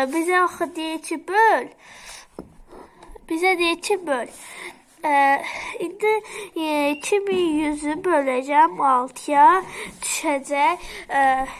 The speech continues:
üç yüz əlli, o da eləyir A variantı. Bəli, A variantı. Ə, keçək üçə. Üçdə deyir ki, ə,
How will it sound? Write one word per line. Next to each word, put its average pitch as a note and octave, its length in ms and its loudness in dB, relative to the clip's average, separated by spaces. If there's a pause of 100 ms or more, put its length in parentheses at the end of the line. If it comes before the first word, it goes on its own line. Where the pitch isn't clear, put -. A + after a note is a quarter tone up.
(160)
üç - 360 -8
yüz E4 500 -4
əlli, C4+ 720 2
o D#4 180 -4
da B3+ 220 -8
eləyir E4+ 640 -4 (420)
A F4 300 2
variantı. A#3 680 -8 (360)
Bəli, C#4 340 -8
A C#4+ 160 -4
variantı. C#4 800 -4 (1600)
Ə, D4 180 -4 (420)
keçək F4 560 -4
üçə. C#4+ 380 -4 (1600)
Üçdə F#4 400 -2
deyir E4+ 320 -2
ki, C#4+ 300 -6 (560)
ə, C#4+ 160 -2